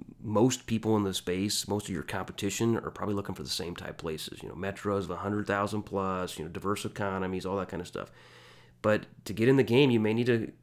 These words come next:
cave on some of these criteria. I'm not asking you to take on undue risk, but, uh, being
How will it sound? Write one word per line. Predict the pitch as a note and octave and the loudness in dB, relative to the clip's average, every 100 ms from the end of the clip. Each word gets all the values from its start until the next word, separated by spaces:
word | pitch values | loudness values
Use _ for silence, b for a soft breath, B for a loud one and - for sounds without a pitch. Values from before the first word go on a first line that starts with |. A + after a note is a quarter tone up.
| - | -12
cave | - G#2 B2 | -2 0 2
on | G2+ | 0
some | - G#2 | -2 -2
of | |
these | G2+ F#2+ | -4 -4
criteria. | F#2+ - A#2 F#2 - | -8 -4 -2 -2 -6
I'm | F2 | -8
not | G2 G2+ | -6 -4
asking | G2 - | -4 -4
you | G2 | -4
to | F#2 | -4
take | G#2 G2+ | -6 -2
on | G#2 G2+ G2 - B B B B A#2 | -2 -2 -6 -10 B B B B 4
undue | B2 B2+ G#2+ | 6 6 6
risk, | A2 B2+ A2 - - | 8 8 6 0 -10
but, | F#2 G#2 G2 - - _ - - - _ - | -4 0 0 -2 -6 _ -20 -20 -20 _ -12
uh, | G#2 G2+ G2 | -6 -4 -4
being | F#2 A#2 A#2+ A2 | -2 2 4 4